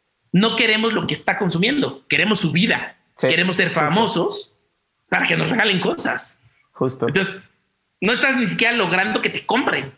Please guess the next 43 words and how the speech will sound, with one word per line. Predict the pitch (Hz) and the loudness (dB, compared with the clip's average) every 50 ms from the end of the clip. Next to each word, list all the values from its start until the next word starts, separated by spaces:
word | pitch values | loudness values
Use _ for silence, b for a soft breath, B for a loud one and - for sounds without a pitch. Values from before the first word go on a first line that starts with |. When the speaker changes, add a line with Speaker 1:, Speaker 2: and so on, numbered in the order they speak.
| _ _ - | _ _ -2
Speaker 1:
¿no? | - 190 277 571 | 0 0 0 0
O | 554 | 0
sea, | - 170 156 139 - B B B B B | 0 0 -2 -2 -4 B B B B B
hace | B 170 170 220 | B 0 0 0
poquito | 180 185 170 170 180 185 190 | -2 -2 -4 -2 -2 0 0
pasó | 180 180 147 - 208 180 156 147 - - - B B B B B _ | 0 0 0 0 0 0 0 0 -2 -4 -8 B B B B B _
que | - 147 | -2 0
había | 156 170 | 2 2
una | 185 185 185 | 2 2 2
marca | 190 185 180 190 | 2 2 2 0
de | 180 160 | 0 0
tenis | - 175 170 180 175 185 | 0 0 0 0 2 0
en | 190 196 | 0 0
México | 196 185 160 170 147 - 175 - - - - _ _ _ _ _ _ _ _ _ _ _ _ _ _ - | 0 0 0 0 0 -2 -2 -2 -4 -8 -14 _ _ _ _ _ _ _ _ _ _ _ _ _ _ -6
que, | 147 147 | -2 0
güey, | 202 226 | 0 2
de | - - | 0 0
pronto | - - 226 254 254 254 254 240 | 0 2 0 2 2 0 0 0
todo | 254 254 233 233 | 0 0 0 2
mundo | 233 233 247 240 247 247 | 2 2 2 2 0 0
que | 233 190 | 0 0
recibía | 175 170 165 - 190 180 185 202 202 | 0 0 0 -2 0 0 2 2 2
regalos | 202 202 190 170 165 180 185 180 190 415 - - - - _ _ _ - | 2 0 0 2 2 2 2 2 0 -2 -4 -8 -14 -16 _ _ _ -2
de | 165 | -2
esa | 165 185 208 | 0 0 0
marca | 208 196 190 - 196 - - - - - _ _ _ _ _ _ _ _ _ _ _ _ | 0 0 0 0 0 -2 -2 -4 -10 -16 _ _ _ _ _ _ _ _ _ _ _ _
tenían, | - 160 170 190 202 202 202 202 - - _ _ _ _ _ _ - | -2 0 2 2 2 0 -2 -8 -14 -18 _ _ _ _ _ _ -4
ponían | - 170 175 180 185 202 202 | -2 0 2 2 0 0 0
como | 208 220 220 190 | -2 0 0 2
el | 160 | 2
arroba | 156 160 180 190 214 | 2 2 2 2 2
de | 220 | 2
la | 190 160 - | 0 0 -2
persona | 151 151 147 175 190 214 208 | -4 -4 -2 -2 -2 -2 -2
que | - 156 | -2 -4
les | 135 135 | -4 -4
regalaba. | 143 139 139 147 165 151 131 110 - - - - _ _ _ _ _ _ _ _ _ _ _ _ _ _ _ - | -2 -2 0 0 0 0 0 -2 -4 -8 -10 -16 _ _ _ _ _ _ _ _ _ _ _ _ _ _ _ -2
Y | 165 | 0
era | 180 214 | 0 0
como, | 202 202 180 170 - | 0 0 -2 -2 0
claro, | 190 247 285 349 370 302 | 0 0 2 2 0 0
entonces | 220 185 226 208 196 220 | 0 0 0 0 2 0
n-, | 233 240 233 | 0 0 -2